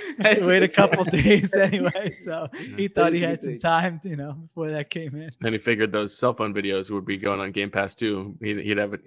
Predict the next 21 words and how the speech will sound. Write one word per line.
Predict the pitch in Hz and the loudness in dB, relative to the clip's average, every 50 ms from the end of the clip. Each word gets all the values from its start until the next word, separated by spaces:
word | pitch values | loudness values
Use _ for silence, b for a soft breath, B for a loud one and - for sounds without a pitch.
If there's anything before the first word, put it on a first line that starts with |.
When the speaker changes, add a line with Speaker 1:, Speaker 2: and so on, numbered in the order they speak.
| 87 _ - | -18 _ -4
Speaker 3:
they, | - 104 104 | -2 0 0
they | - 104 101 | 2 2 0
wouldn't | 101 104 104 101 104 | 0 0 -2 -2 -4
go | 101 95 | -6 -6
through. | - 113 110 104 101 - | -4 -4 -6 -6 -8 -10
Speaker 2:
<laughs> | _ _ _ _ _ _ _ _ _ _ _ _ _ _ _ _ _ _ _ - - - 269 - - _ - - _ _ _ _ _ - | _ _ _ _ _ _ _ _ _ _ _ _ _ _ _ _ _ _ _ 0 4 6 6 6 4 _ -20 -20 _ _ _ _ _ 4
I | 233 208 214 | 6 6 6
mean, | 226 247 247 226 | 6 2 -4 -2
and | 220 208 208 | -2 -2 0
then, | 226 254 269 247 226 214 | 0 0 0 -2 -2 -2
yeah, | 202 185 165 135 131 131 156 | -2 -2 -2 -2 -6 -12 -12
j-, | 170 226 240 233 220 208 | -12 -12 -8 -6 -6 -4
the | 180 170 185 185 | -2 0 0 0
explanation | 185 196 202 - - 202 175 170 175 190 208 - - 208 196 190 185 | 0 0 -4 -6 -8 -6 -4 -2 -2 -2 -4 -4 -2 -2 -2 -2 -4
was | 170 151 147 - | -6 -8 -8 -10
just | - 151 151 139 - - - | -12 -14 -14 -14 -14 -18 -12
cringeworthy, | - - 185 202 202 185 185 202 190 190 185 180 190 196 190 190 190 190 185 196 | -6 -4 -4 -2 -2 -2 0 0 2 2 0 0 -2 -4 -4 -4 -4 -6 -8 -10
you | 208 180 156 | -10 -8 -8
know, | 147 151 156 165 175 175 | -6 -6 -4 -4 -6 -6
like, | 165 151 139 131 139 147 143 _ b b b b b - 175 | -6 -8 -8 -8 -8 -10 -12 _ b b b b b -12 -10
uh, | 165 156 147 147 | -8 -8 -8 -10